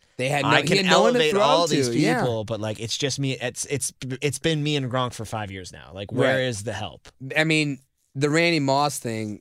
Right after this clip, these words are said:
Speaker 1: there's a reason that offense was considered one of the best offenses in the league.
Speaker 2: He
Speaker 1: It's
Speaker 2: said
Speaker 1: be-
Speaker 2: he caught the most touchdown passes in a single season
Speaker 1: Yeah.
Speaker 2: when he was paired with Brady.
Speaker 1: Brady had,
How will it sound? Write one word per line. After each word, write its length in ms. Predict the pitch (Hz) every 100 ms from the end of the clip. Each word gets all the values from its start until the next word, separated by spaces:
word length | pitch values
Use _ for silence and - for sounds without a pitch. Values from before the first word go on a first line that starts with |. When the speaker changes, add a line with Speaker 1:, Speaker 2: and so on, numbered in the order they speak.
| _
Speaker 1:
there's 220 | 123 139
a 80 | 143
reason 440 | 135 156 165 151
that 140 | 139 127
offense 440 | 127 131 127 113 -
was 120 | 110
considered 420 | 117 - 123 117
one 140 | 117
of 60 | 117
the 60 | 110
best 280 | 113 110 113
offenses 560 | 113 117 110 104 101
in 100 | 104
the 80 | 104
league. 300 | 113 160 104
Speaker 2:
He 60 | 151
Speaker 1:
It's 120 | 156
Speaker 2:
said 120 | 190
Speaker 1:
be- 60 | 127
Speaker 2:
he 100 | 151
caught 240 | - 160
the 60 | 160
most 160 | 160
touchdown 260 | 175 - 160
passes 320 | 170 156 156
in 80 | 165
a 60 | 151
single 240 | 165 165
season 360 | 165 208 240 127
Speaker 1:
Yeah. 120 | 82
Speaker 2:
when 120 | 104
he 80 | 101
was 120 | 98
paired 240 | 104 90
with 120 | 85 -
Brady. 300 | 78 73 64
Speaker 1:
Brady 280 | 127 139 135
had, 220 | 131